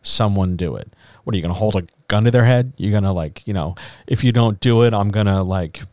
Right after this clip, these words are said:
poop in your front yard"? Like, what are, what are you gonna do? You can't threaten them.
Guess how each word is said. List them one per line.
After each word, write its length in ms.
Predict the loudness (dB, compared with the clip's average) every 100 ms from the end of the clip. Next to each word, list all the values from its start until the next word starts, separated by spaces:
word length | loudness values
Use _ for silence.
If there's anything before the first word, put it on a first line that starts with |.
| _ _ -20 _
poop 260 | -2 0 -2
in 120 | 0
your 120 | 0
front 300 | 0 0 0
yard"? 500 | 0 0 0 -2 -6
Like, 220 | -8 -8 -10 -20 -20 _
what 240 | 2 4
are, 100 | 4
what 280 | 0 0 2
are 40 | 4
you 180 | 4
gonna 260 | 4 2 2
do? 720 | 0 2 4 4 2 -4 -10 _ _
You 160 | -6 -6
can't 340 | -2 -2 -2
threaten 580 | -6 0 0 0 -2 0
them. 300 | 0 0 -4